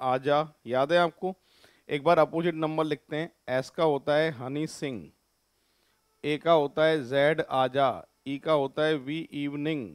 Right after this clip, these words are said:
अगर इनका टोटल कर रहा हूँ तो ये आठ और आठ सोलह, छः और चार छप्पन,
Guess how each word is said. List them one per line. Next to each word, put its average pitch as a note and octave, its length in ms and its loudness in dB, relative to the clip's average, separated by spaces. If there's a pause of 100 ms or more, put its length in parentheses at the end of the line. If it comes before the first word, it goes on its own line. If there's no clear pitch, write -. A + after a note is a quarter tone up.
(560)
अगर C#3 220 0
इनका D#3 280 0
टोटल D#3 320 -2
कर D3 180 -4
रहा D3 140 -4
हूँ D#3 200 -4 (140)
तो D3+ 80 -6
ये C#3+ 220 -6 (160)
आठ C#3+ 440 2 (120)
और C3 160 -4
आठ C#3+ 200 2
सोलह, D3 460 -2
छः D#3+ 500 -4 (560)
और C#3 320 0
चार D#3+ 420 2
छप्पन, A#2+ 520 -6